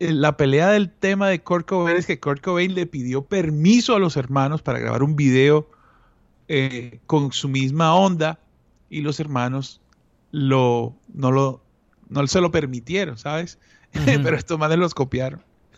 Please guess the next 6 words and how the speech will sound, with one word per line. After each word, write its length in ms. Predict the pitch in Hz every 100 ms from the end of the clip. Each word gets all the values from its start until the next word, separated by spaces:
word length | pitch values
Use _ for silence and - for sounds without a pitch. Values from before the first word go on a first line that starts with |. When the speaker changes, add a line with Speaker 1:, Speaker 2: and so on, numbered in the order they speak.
| _
Speaker 1:
<laughs> 1040 | - - - - _ _ _ _ _ -
Speaker 2:
Por 180 | 180 196
otro 260 | 208 311 339
lado, 540 | 262 226 262 294 - -
eh, 540 | 180 170 170 170 -
Undertow 760 | - 202 254 208 208 196 226 -